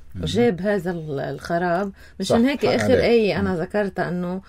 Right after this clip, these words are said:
Speaker 2: متوقع على لبنان يصير فيه هيك، لأن طالما هالشعب ما خان، ما، ما كان أمين لكلمة
Speaker 1: إيه،
Speaker 2: الله.
Speaker 1: أو ما عرف، ما عرف استغل، ما سوري على كلمة استغل، ما عمل، ما عرف استفاد من هالنعمة هيدي
Speaker 2: <laughs> نعم.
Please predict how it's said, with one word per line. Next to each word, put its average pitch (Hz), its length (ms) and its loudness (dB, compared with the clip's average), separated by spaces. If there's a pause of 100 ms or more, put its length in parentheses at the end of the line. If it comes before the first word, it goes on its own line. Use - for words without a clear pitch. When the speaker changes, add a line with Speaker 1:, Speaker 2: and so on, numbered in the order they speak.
(280)
Speaker 2:
متوقع 240 520 2
على 202 180 0
لبنان 196 420 0
يصير 196 340 -2
فيه 220 300 -2
هيك، 226 140 -2
لأن 208 180 -2
طالما 226 360 0
هالشعب 233 380 -2
ما 240 140 2
خان، 277 400 -4
ما، 233 320 2 (280)
ما 185 80 -2
كان 269 180 0
أمين 214 500 4 (360)
لكلمة 185 460 0
Speaker 1:
إيه، 151 60 -2
Speaker 2:
الله. 151 180 -2
Speaker 1:
أو 127 180 2
ما 143 180 2
عرف، 135 480 -4
ما 113 120 -6
عرف 123 300 -4
استغل، 104 640 -6 (260)
ما 80 60 -14
سوري 87 200 -8
على 82 80 -8
كلمة 90 120 -14
استغل، 82 320 -10
ما 90 120 -8
عمل، 113 220 -6
ما 107 100 -4
عرف 110 160 -6
استفاد 120 640 -8
من 104 80 -2
هالنعمة 98 540 -4
هيدي 92 520 -10
Speaker 2:
<laughs> - 40 -14
نعم. 165 280 -4